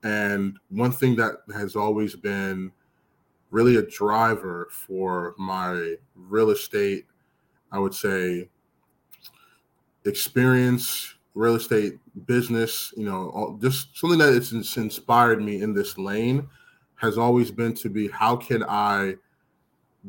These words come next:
go back and create similar opportunities that I've had in my life for people that are in those environments, or just shake the system up a little bit, right? You know, make it more, um, accessible for people that actually need the help.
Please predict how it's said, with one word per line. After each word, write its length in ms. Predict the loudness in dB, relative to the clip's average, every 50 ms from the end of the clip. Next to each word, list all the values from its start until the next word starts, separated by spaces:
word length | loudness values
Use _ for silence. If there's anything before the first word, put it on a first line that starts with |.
| -8 -2
go 200 | 2 4 4 4
back 340 | 4 4 2 2 2 2 -2 -6
and 140 | -10 -10 -10
create 500 | -10 -6 -4 -2 -2 0 -2 -2 -4 -6
similar 480 | -8 -4 0 2 2 2 2 2 0 0
opportunities 840 | -2 -4 -4 -8 -8 -6 -4 -4 -2 -2 -4 -6 -6 -8 -10 -10
that 140 | -8 -6 -6
I've 180 | -6 -6 -6 -6
had 220 | -4 -4 -4 -4
in 60 | -4
my 200 | -4 -4 -2 -2
life 260 | -2 -2 -4 -6 -6 -10
for 120 | -14 -16
people 300 | -12 -12 -10 -8 -6 -6
that 140 | -6 -4 -4
are 100 | -6 -6
in 140 | -6 -6 -6
those 220 | -4 -4 -4 -4 -6
environments, 680 | -8 -4 -2 -2 0 0 0 -2 -2 -4 -6 -10 -12 -14 _ -20 -20 -20 _ _ _ _
or 300 | 10 12 12 12 12 10
just 440 | 8 6 2 0 0 -4 -12 -16 -20 _ _ _ _
shake 360 | -6 0 6 6 6 6 6 2
the 80 | -2
system 400 | 0 2 2 2 4 4 4 4
up 140 | 4 2 2
a 40 | -2
little 200 | -4 -4 -6 -8
bit, 140 | -12 -14 -12 -6
right? 280 | -2 0 0 0 0 0
You 80 | 0 0
know, 140 | 0 2 4
make 220 | 4 4 4 4
it 80 | 2 2
more, 640 | 2 2 4 6 8 8 8 6 4 2 -2 -10 _ _ _ _ _ _ _
um, 340 | -4 -2 -2 0 -2 -2 -4
accessible 600 | -6 -8 -4 0 0 0 0 0 -2 0 0 0 0
for 140 | 0 -4 -6
people 260 | -6 -6 -4 -4 -4
that 100 | -2 -2
actually 300 | -4 -4 -6 -8 -8 -8
need 260 | -4 -2 0 0 0
the 100 | 0 0
help. 320 | 0 0 0 0 -2 -6